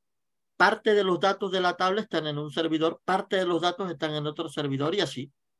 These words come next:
Y usa un coordinador para, eh,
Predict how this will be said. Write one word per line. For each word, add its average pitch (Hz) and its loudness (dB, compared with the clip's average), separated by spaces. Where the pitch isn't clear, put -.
Y 156 0
usa 165 0
un 185 -8
coordinador 196 2
para, 165 2
eh, 123 -6